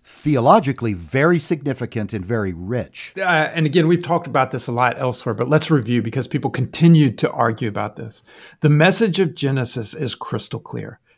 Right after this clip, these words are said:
Speaker 2: Right from the start, we were created as physical beings.
Speaker 1: Right.
Speaker 2: We are physical beings that have the breath of God in us. Uh, we can't over-visualize this, as I think you say it, John.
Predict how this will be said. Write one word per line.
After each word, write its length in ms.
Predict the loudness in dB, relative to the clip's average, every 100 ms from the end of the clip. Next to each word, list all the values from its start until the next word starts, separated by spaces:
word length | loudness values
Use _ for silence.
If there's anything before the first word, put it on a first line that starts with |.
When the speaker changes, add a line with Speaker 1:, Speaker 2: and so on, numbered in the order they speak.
| _
Speaker 2:
Right 420 | -2 4 4 4
from 180 | 2 0
the 100 | 0
start, 400 | 0 0 0 0 0
we 140 | 2
were 160 | 2 0
created 500 | 0 0 2 2 0
as 260 | 0 0 -4
physical 680 | -12 0 2 2 2 0
beings. 760 | 2 6 6 6 2 -4 -8 -10
Speaker 1:
Right. 320 | -10 -10 -10 0
Speaker 2:
We 180 | 4 6
are 240 | 6 4
physical 720 | 2 -6 6 8 8 6 4
beings 420 | 4 4 4 2
that 120 | -2 -6
have 420 | -6 2 2 2
the 80 | -2
breath 300 | 2 0 0
of 160 | -8 0
God 500 | 4 6 6 4 -2 _
in 200 | 2 2
us. 340 | 0 -4 -10 -16 _ _ -20 -6
Uh, 100 | -4 0
we 120 | 4
can't 280 | 6 4 4
over-visualize 1080 | 6 10 8 10 8 8 8 10 10 8 6
this, 240 | 2 2
as 100 | 2
I 80 | 2
think 240 | 2 4
you 120 | 4
say 260 | 6 6 6
it, 120 | 4
John. 400 | 4 4 4 2